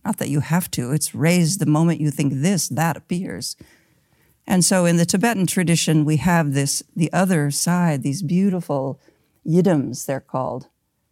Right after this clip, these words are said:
manifestations of mind. So the manifestation of compassion is Avalokiteshvara. We say Chenrezi in Tibetan. There's green Tara. In fact, there are twenty-one Taras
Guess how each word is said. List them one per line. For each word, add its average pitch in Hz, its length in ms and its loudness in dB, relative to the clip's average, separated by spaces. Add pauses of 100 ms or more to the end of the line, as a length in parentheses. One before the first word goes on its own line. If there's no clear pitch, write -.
(160)
manifestations 160 960 0
of 156 120 -4
mind. 160 500 0
So - 120 -2
the 151 100 2
manifestation 156 840 0
of 143 240 -6 (600)
compassion 156 840 -4
is 131 200 -10
Avalokiteshvara. 147 1200 -6 (220)
We - 160 -8
say 139 240 -6
Chenrezi 156 720 0
in - 140 -8
Tibetan. - 580 -10 (1160)
There's 151 180 -4
green 151 320 2
Tara. 143 560 -4 (1080)
In - 60 -20
fact, - 240 -6
there 151 220 0
are 139 40 -4
twenty-one 160 580 -2
Taras 147 460 -4